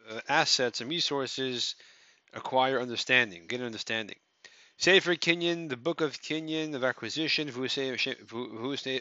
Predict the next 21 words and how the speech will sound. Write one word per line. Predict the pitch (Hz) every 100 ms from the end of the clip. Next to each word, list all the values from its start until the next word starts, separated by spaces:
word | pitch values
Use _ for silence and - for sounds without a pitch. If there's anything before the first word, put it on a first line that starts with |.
| -
Sefer | - 127 117
Shem | 117 127
Asher, | 139 120
it's | -
the | -
twelfth | 131 120 -
book | 117 107
of |
the | 98
Rambam. | 113 135 143 143 139 _ _ _ _ _ _ _ _ _ _ - - - _ -
Hilchos | 151 127 135
of | 117
Chumash, | 135 147 135
it | 123
includes | 117 - 139 -
five | 139 131 123
sets | - 127
of | 113
halachos, | 113 127 143
Zera | 117 131 127
Sidron. | 120 135 113 104